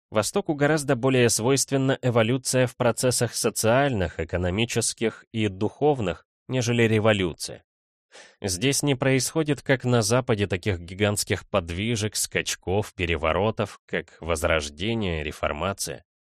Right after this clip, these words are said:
во время которых меняются коренным образом существеннейшие представления и ценности, а вместе с этим и установление нравственного порядка, такие как Рыцарский кодекс.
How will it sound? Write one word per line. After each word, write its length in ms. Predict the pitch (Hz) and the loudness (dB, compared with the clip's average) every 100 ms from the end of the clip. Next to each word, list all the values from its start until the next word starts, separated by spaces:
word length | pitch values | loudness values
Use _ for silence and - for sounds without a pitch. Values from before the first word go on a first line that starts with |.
| _ - _ | _ -20 _
во 120 | 85 | -4
время 260 | 80 90 87 | -2 -2 -2
которых 400 | 82 101 92 - | -4 -2 -4 -4
меняются 540 | 87 87 92 90 - | -4 -2 -2 -2 -4
коренным 480 | 87 87 87 90 87 | -4 -2 0 -2 0
образом 480 | 95 101 92 90 85 | 0 0 0 0 -2
существеннейшие 1200 | - 87 - 92 - 95 92 90 85 - 87 85 | -4 -6 -4 -4 -2 -4 -2 -2 -2 -2 -4 -4
представления 880 | 90 87 - - 90 101 101 101 98 | -4 -4 -2 -2 0 0 0 0 -2
и 220 | - 90 | -4 -8
ценности, 720 | - 117 123 127 123 - 113 - _ _ | -4 -2 0 2 0 -2 -6 -8 _ _
а 80 | 92 | -4
вместе 360 | 107 135 - 123 | 0 -2 -2 0
с 100 | 147 | 0
этим 260 | 135 135 | 0 -2
и 180 | - 120 | -2 -2
установление 840 | 113 - 120 113 101 123 123 113 | -2 0 0 0 0 0 2 2
нравственного 640 | 107 104 107 - 113 110 107 | 2 0 0 -2 -2 0 0
порядка, 640 | 117 117 113 104 - 90 | 2 2 4 4 0 -4
такие 440 | 85 80 101 101 | -4 -6 -4 -4
как 220 | 85 90 95 | -2 -2 0
Рыцарский 580 | 90 - 85 - 87 | -2 0 -2 0 -4
кодекс. 560 | 85 107 90 62 - | -4 0 0 -2 -12